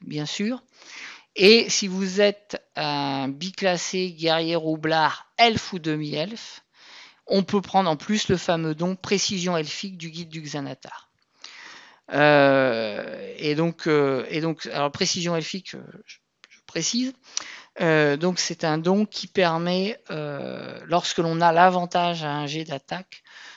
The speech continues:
de lancer finalement, de relancer un de ces deux jets d'avantage. Donc au final, ça veut dire qu'en gros, quand vous avez l'avantage, vous lancez pas deux dés de vingt, vous en lancez trois et vous gardez le meilleur.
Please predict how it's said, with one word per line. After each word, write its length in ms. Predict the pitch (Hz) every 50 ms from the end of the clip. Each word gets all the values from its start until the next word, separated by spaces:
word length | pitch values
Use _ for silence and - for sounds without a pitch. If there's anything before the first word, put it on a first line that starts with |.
| - _ -
de 180 | 160 143 175 170
lancer 480 | 170 170 160 160 151 - - 196 196
finalement, 400 | 185 - 196 165 160 160 175 190
de 100 | 190 165
relancer 680 | 147 131 143 156 180 208 202 202 196 185 175 - - 202
un 160 | 208 - 185 180
de 60 | 175
ces 240 | - - 185 175 165
deux 400 | 156 151 156 185 190 185 180 175
jets 340 | 160 160 165 170 147 - _ _ _ _ _ _ -
d'avantage. 720 | - 120 123 135 131 139 135 127 - 110 - - - -
Donc 180 | 147 151 -
au 60 | - 196
final, 340 | - 220 208 214 233 220
ça 100 | 208 -
veut 80 | 175 160
dire 140 | 160 175 -
qu'en 140 | - 170 165
gros, 240 | 160 185 208 208 - - - - - - - - -
quand 100 | - 233
vous 140 | 226 196 226
avez 120 | 214 196
l'avantage, 360 | 196 190 196 - 208 220 214
vous 100 | 185 190
lancez 260 | 185 165 - - 175
pas 160 | - 160 147 147
deux 240 | 151 156 196 190
dés 240 | 165 170 170 180 185
de 100 | 170 151
vingt, 240 | 139 156 156 165 208
vous 220 | 208 151 151 151 156
en 60 | 151
lancez 260 | 160 160 - - 147
trois 320 | - - 147 139 - - _ _ _ _ -
et 40 | 147
vous 100 | 131 131
gardez 300 | 143 147 143 143 165 156
le 60 | 151
meilleur. 360 | 147 131 113 - - - _